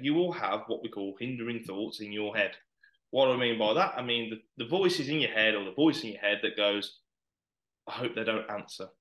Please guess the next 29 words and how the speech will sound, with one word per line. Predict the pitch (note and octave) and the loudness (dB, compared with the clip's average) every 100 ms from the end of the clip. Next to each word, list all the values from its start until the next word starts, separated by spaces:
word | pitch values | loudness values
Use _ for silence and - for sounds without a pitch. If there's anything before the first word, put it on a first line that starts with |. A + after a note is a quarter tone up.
| _ - | _ -16
I | - | -4
hope | A#2 | -4
they | G#2 | -2
don't | G#2+ - | -6 -8
pick | - - | -12 -20
up | - | -20
the | - | -6
phone. | G2 F#2 F#2 _ _ _ _ - | -6 -4 -10 _ _ _ _ 2
Or | C#3+ D3 C#3+ | 2 2 -4
the, | B2+ B2 C3 | -8 -8 -4
am | C3+ C3 | -4 -2
I | |
gonna, | B2+ B2+ - | -2 -2 -4
should | - C3 | -4 -2
I | |
just | B2+ B2 | -2 -4
send | A#2+ A2+ | -4 -2
an | |
email | A2+ G#2+ G2+ F#2+ | 0 0 -2 -4
instead?" | F#2+ - F#2+ G2+ | -6 -6 -6 -2
You, | C3+ C#3+ - _ - | -2 -2 -10 _ -6
you | C3 D3 | 0 2
are | D#3 | 4
going | F3+ F#3+ | 4 2
to | F#3+ | -4
face | F3+ D#3 D#3 - | 2 4 4 2
that, | G2+ B2 - _ _ _ _ _ _ _ | -2 -2 -10 _ _ _ _ _ _ _
whether | A#2 C#3+ D#3 | 0 4 6
you | D#3 B2 B2+ C3 | 4 4 0 0